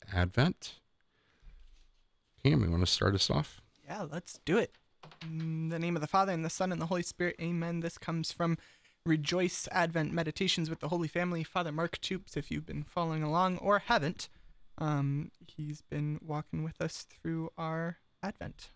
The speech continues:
Speaker 2: Father Mark writes, "What was in Joseph's heart, and how did Mary love him?"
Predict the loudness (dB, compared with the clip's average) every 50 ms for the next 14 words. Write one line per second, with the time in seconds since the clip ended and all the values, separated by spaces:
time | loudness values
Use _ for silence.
0 | _ _ _ -6 -4 0 2 2 2 2 4 4 4 4 4 0 -6 -8 -8 -8
1 | -12 -20 -20 _ _ _ _ _ _ _ -20 -16 -16 -16 -16 -18 -18 -16 -16 -16
2 | -16 -18 -20 -20 _ _ _ _ _ 4 6 8 8 8 8 6 6 6 6 6
3 | 4 4 2 -2 -6 -2 0 0 0 0 -2 -6 -8 -10 _ _ _ _ _ _
4 | _ _ _ _ _ -2 0 2 4 4 4 4 4 4 4 4 4 4 2 2
5 | 0 0 0 0 -2 -2 -2 -2